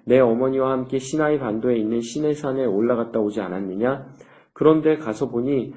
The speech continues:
성경과는 너무 달라서 당황스러워하던 차에 어떤 분한테 이 테이프를 입수했다. 이 테이프에는 사우디아라비아의 미디안 땅에 있는 어떤 산이 진짜 신의 산이라고 하는데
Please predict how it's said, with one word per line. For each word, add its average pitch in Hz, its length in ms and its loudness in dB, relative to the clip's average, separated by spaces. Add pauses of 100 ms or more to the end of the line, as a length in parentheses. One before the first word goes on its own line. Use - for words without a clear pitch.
(100)
성경과는 165 680 0
너무 107 180 -2
달라서 113 460 -4
당황스러워하던 123 1120 -2
차에 135 420 -4 (220)
어떤 143 400 0
분한테 123 400 -4
이 110 280 -4
테이프를 156 480 -6
입수했다. 92 680 -8 (460)
이 135 200 -4
테이프에는 160 800 2 (200)
사우디아라비아의 135 1120 2
미디안 139 460 0
땅에 135 240 0
있는 113 340 0
어떤 143 360 -2
산이 160 540 -2 (240)
진짜 139 400 0
신의 175 340 0
산이라고 156 520 0
하는데 135 560 0